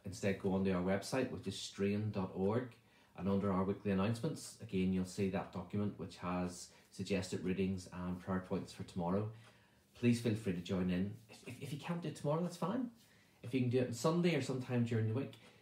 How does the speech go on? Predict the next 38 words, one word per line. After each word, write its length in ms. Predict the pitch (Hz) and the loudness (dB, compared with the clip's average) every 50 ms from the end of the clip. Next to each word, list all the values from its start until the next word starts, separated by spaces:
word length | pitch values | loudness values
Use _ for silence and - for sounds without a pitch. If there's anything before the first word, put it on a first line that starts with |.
| - - _ _ - | -20 -20 _ _ -2
please 320 | - 156 151 156 151 - - - - | 0 0 2 0 0 -4 -8 -8 -6
just 180 | - 160 - | -4 -4 -2
don't 240 | - 147 135 127 - | 0 0 0 0 2
think 180 | 131 123 120 120 | 2 2 2 2
that 140 | 120 110 113 | 2 2 0
it's, 240 | 117 - - - - - | -2 -6 -8 -14 -12 -8
it's 160 | 101 - - | -8 -8 -8
tomorrow 360 | - - 120 107 107 107 107 | -4 0 2 4 4 4 4
that 120 | 101 - - | 2 2 0
we 60 | 104 | -2
pray. 420 | - - 104 95 101 107 120 123 120 - | -4 -2 -2 0 0 0 0 -2 -2 -6
It, 100 | - - - - - _ - | -8 -12 -14 -16 -20 _ -6
you 60 | 113 | -4
know, 60 | 110 110 | -4 -2
we 80 | 117 117 | -2 -2
can 140 | - 127 | -4 -4
pray 180 | - - 139 139 | -2 0 0 2
at 120 | 135 - - | 2 0 0
any 240 | 101 98 107 117 117 | -2 0 0 0 0
time, 380 | 117 139 139 139 139 135 127 - - - - - - | 0 0 -2 -2 -2 -4 -8 -12 -18 -20 -16 -6 -4
even 240 | 117 120 123 123 117 | -2 0 0 0 0
today. 460 | 113 104 95 90 92 101 113 120 117 - - - - - - - _ - | 0 0 2 2 2 2 0 0 -2 -6 -10 -18 -20 -20 -20 -20 _ -8
Um, 240 | 101 104 107 104 101 - | -4 -2 -2 -2 0 0
just 220 | 120 113 - - | 0 -2 -2 -4
have 180 | - - 120 117 | -4 -2 2 4
a 40 | |
look 160 | 120 113 - - | 4 4 2 0
at 80 | - | -2
those 160 | - 101 98 | -2 -2 -2
prayer 280 | - - - 90 92 92 | -2 -2 -2 -2 0 0
points 260 | - 107 107 110 - - - | 0 -2 -2 -2 -4 -4 -4
and 180 | 107 104 98 - - - - _ _ _ _ _ _ - | -2 -2 -2 -4 -8 -14 -20 _ _ _ _ _ _ 2
bring 280 | 113 110 110 117 113 | 4 6 6 6 4
something 320 | 110 113 98 95 101 98 92 | 4 2 -2 -2 -2 -2 -2
to 60 | 98 | -2
God 240 | 90 90 85 85 87 | -2 -2 -2 -2 -4
in 60 | 85 | -6
prayer. 360 | - - 82 80 82 87 87 | -6 -6 -6 -6 -6 -8 -10